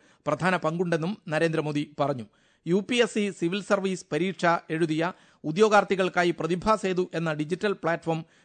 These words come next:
രൂപീകരിച്ചിട്ടുണ്ടെന്ന് പ്രധാനമന്ത്രി അറിയിച്ചു. പരീക്ഷകളുടെ വിവിധ ഘട്ടങ്ങൾ വിജയകരമായി പൂർത്തിയാക്കിയ പലർക്കും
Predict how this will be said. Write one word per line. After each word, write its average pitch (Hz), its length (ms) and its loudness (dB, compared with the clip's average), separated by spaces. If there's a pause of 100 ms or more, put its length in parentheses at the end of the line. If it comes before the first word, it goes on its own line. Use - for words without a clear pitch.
(140)
രൂപീകരിച്ചിട്ടുണ്ടെന്ന് 160 1000 0
പ്രധാനമന്ത്രി 147 680 -2
അറിയിച്ചു. 143 360 -4 (420)
പരീക്ഷകളുടെ 214 580 2
വിവിധ 175 280 0
ഘട്ടങ്ങൾ 175 580 -2
വിജയകരമായി 185 560 0
പൂർത്തിയാക്കിയ 165 600 -4
പലർക്കും 160 500 -2